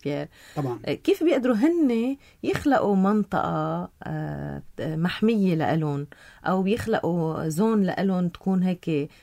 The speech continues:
Speaker 1: كيف بيقدروا يعملوها ولا ما بيقدروا يخلقوا، آه، زون معينة؟
Speaker 2: هلأ بعد العوامل الجغرافية بتحدد و-، وإذا في شي زون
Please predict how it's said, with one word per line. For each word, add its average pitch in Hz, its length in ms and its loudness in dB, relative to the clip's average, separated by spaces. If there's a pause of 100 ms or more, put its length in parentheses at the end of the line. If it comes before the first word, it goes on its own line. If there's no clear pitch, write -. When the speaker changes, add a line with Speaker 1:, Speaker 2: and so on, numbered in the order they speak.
(100)
Speaker 1:
كيف 294 200 2
بيقدروا 180 300 2
يعملوها 151 440 -2
ولا 165 180 0
ما 247 120 4
بيقدروا 156 360 2
يخلقوا، 147 720 -4
آه، - 440 -12 (120)
زون 165 420 0
معينة؟ 143 580 -2 (880)
Speaker 2:
هلأ 151 200 2
بعد 170 280 -2
العوامل 147 760 4
الجغرافية 135 1160 -2 (220)
بتحدد 151 760 -2 (600)
و-، 147 260 -2
وإذا 151 360 -4
في 151 160 -2
شي 151 200 2
زون 160 440 4